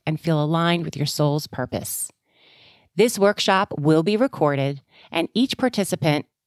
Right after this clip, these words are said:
will receive two channeled readings, guided meditations, and we will speak more on tips on who your spirit guide is, how to connect, and ask for messages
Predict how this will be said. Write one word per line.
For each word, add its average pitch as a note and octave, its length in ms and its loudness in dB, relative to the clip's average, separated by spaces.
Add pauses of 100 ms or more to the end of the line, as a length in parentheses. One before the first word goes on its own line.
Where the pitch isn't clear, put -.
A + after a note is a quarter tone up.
will D#3+ 240 0
receive D3 540 -2 (160)
two G#3 340 0
channeled F3 480 -2
readings, D3+ 640 -4 (540)
guided G#3 340 2
meditations, E3 1040 0 (420)
and D#3+ 120 0
we D#3 100 2
will D#3 80 0
speak - 560 -2
more D#3 460 2
on C#3+ 180 -2
tips - 540 -4 (100)
on C#3+ 140 -2
who C#3 100 -4
your C#3+ 160 -2
spirit A3+ 400 -2
guide G3+ 240 0
is, G3 360 0 (180)
how A3 240 2
to A3+ 80 2
connect, F3+ 520 -2 (280)
and D3+ 200 -8
ask D#3 320 -2
for E3+ 140 0
messages C#3 500 0